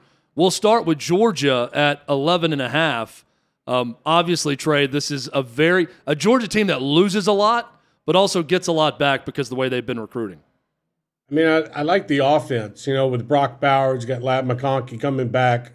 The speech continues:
Speaker 2: Um, I, I like what they've done on the offensive line. It, it shows you how much depth they have, Chad, if they can let Amarius Mims walk, uh, or even Clay Webb.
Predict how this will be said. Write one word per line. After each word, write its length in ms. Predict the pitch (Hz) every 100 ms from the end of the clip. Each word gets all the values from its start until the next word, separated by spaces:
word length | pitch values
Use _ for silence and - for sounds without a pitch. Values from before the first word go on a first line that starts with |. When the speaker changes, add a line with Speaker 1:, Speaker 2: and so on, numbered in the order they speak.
| 127
Speaker 2:
Um, 560 | 117 117 117 113 113 -
I, 80 |
I 320 | 123 123 123 120
like 240 | 139 127
what 140 | 139
they've 180 | 135 123
done 440 | 127 135 135 123 - - _ _ -
on 160 | 147
the 160 | 151 135
offensive 460 | 139 143 143 127 131
line. 260 | 147 160
It, 180 | 156 151
it 160 | 147 127
shows 360 | - 180 190
you 80 | 156
how 80 | 156
much 260 | 143 120
depth 240 | 123 156 -
they 120 | 131
have, 200 | 123 123
Chad, 420 | - 131 127 127
if 120 | 120
they 100 | 151
can 160 | 147 139
let 160 | 135 123
Amarius 540 | 120 135 131 120 120
Mims 320 | 139 135 117
walk, 400 | 113 101 80 _ _ _ _ _ -
uh, 340 | 123 127 120 117
or 100 | 131
even 320 | 147 139 139
Clay 260 | 123 147 135
Webb. 460 | 123 135 117 -